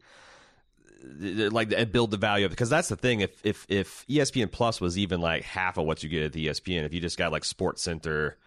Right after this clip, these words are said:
and, you know, so, some of the, the big game, like, if you got, uh, whatever the, is it Monday Night Football that's on E S P N?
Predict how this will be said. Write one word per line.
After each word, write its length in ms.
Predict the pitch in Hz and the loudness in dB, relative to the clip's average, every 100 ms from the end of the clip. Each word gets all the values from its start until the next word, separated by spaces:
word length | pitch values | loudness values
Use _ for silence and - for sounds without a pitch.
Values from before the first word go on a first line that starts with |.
| _ _ _ _ _ | _ _ _ _ _
and, 680 | 90 90 85 85 82 82 82 | -2 0 0 0 0 -2 -4
you 160 | 78 90 | -4 0
know, 320 | 82 80 80 | 2 2 0
so, 200 | 76 78 | 0 -2
some 260 | - 101 92 | -2 0 0
of 140 | 80 | -2
the, 360 | 85 80 78 78 | 0 0 0 -2
the 100 | 87 | -4
big 460 | 78 92 87 80 76 | -2 0 0 -2 -4
game, 240 | 85 76 | -2 0
like, 220 | 85 82 | 0 0
if 120 | 85 | -4
you 80 | 85 | -4
got, 320 | 82 85 - | -2 -2 -2
uh, 220 | 82 80 80 | -2 0 0
whatever 420 | 87 87 82 82 | 0 0 0 -2
the, 140 | 78 | -2
is 180 | 76 82 | -2 0
it 60 | 85 | 0
Monday 180 | 104 | 2
Night 180 | 113 107 | 2 2
Football 260 | 120 - 110 | 0 0 2
that's 200 | 107 110 | 2 2
on 140 | 107 | 2
E 100 | 107 | 2
S 140 | 107 - | 0 0
P 160 | 110 | 0
N? 300 | 104 104 107 | 0 0 -2